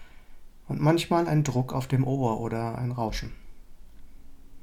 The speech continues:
Ich bin noch immer ein zerstreuter Professor. Immer mal wieder erfinde ich neue Worte,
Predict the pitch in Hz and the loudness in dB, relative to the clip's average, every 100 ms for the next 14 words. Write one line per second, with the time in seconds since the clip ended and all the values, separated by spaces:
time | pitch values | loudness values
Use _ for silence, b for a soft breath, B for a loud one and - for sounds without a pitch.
0 | b b b b - - 165 180 160 - | b b b b -4 4 6 6 4 6
1 | 156 143 127 117 113 117 110 - 117 123 | 8 8 8 4 0 -2 -2 0 2 2
2 | 120 - 113 - 127 123 113 107 - b | 0 -2 -6 0 0 2 -2 -4 -8 b
3 | b b b b - 127 123 113 107 110 | b b b b -2 4 6 6 4 2
4 | 123 123 113 110 131 127 113 113 113 110 | 6 6 4 4 6 8 6 2 2 2
5 | 110 107 120 139 135 | 4 4 4 4 2